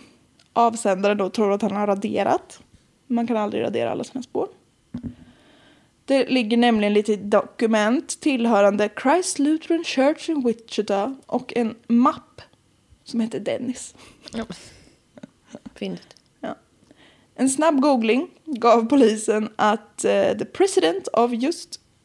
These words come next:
Speaker 1: Christ Lutheran Church in Wichita heter Dennis.
Speaker 2: Mm.
Speaker 1: Dennis Rader.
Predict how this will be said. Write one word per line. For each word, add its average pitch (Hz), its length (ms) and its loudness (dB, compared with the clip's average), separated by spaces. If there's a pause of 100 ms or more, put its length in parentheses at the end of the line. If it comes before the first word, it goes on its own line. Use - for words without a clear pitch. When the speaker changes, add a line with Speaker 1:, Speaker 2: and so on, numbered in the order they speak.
(180)
Speaker 1:
Christ 277 400 2
Lutheran 302 460 -2
Church 262 340 0
in 302 140 0
Wichita 240 300 0
heter 269 400 0
Dennis. - 540 -6
Speaker 2:
Mm. 170 200 -12 (340)
Speaker 1:
Dennis 320 300 -2
Rader. 320 380 -2